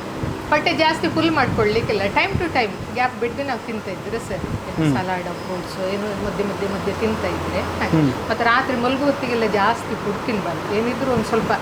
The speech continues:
Speaker 1: ಬೇಗ ತಿಂದು ನಾವು ಸ್ವಲ್ಪ ವಾಕಿಂಗ್ ಕೂತ್ಕೊಂಡೆಲ್ಲ ಚಟುವಟಿಕೆ ಮುಗ್ದ ನಂತರ ಮಲಗಬೇಕು.
Speaker 2: ಜೀರ್ಣ ಆದ್ಮೇಲೆ ಮಲಗಿದ್ರೆ
Speaker 1: ಹಾ,
Speaker 2: ಒಳ್ಳೇದು.
Speaker 1: ಅದು ಒಳ್ಳೇದು. ಆದ್ರೆ ಹೊಟ್ಟೆ ತುಂಬಾ ತಿನ್ಕೊಂಡು ಹೋಗಿ ಮಲಗಿದ್ರೆ ಅದೆಲ್ಲ ಪುನಃ ಶುಗರ್ ಲೆವೆಲ್ ನಿಮ್ಗೆ ಇದೇ ಮಾಡ್ತಾರೆ ಜಾಸ್ತಿ.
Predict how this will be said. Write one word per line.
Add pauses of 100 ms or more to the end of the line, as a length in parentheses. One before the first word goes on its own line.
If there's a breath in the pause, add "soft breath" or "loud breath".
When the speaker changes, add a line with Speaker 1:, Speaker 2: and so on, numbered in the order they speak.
(240)
Speaker 1:
ಬೇಗ (140)
ತಿಂದು (280)
ನಾವು
ಸ್ವಲ್ಪ
ವಾಕಿಂಗ್
ಕೂತ್ಕೊಂಡೆಲ್ಲ
ಚಟುವಟಿಕೆ
ಮುಗ್ದ
ನಂತರ (100)
ಮಲಗಬೇಕು.
Speaker 2:
ಜೀರ್ಣ
ಆದ್ಮೇಲೆ
ಮಲಗಿದ್ರೆ
Speaker 1:
ಹಾ,
Speaker 2:
ಒಳ್ಳೇದು.
Speaker 1:
ಅದು
ಒಳ್ಳೇದು. (340)
ಆದ್ರೆ
ಹೊಟ್ಟೆ
ತುಂಬಾ
ತಿನ್ಕೊಂಡು
ಹೋಗಿ
ಮಲಗಿದ್ರೆ
ಅದೆಲ್ಲ
ಪುನಃ
ಶುಗರ್
ಲೆವೆಲ್
ನಿಮ್ಗೆ
ಇದೇ
ಮಾಡ್ತಾರೆ
ಜಾಸ್ತಿ.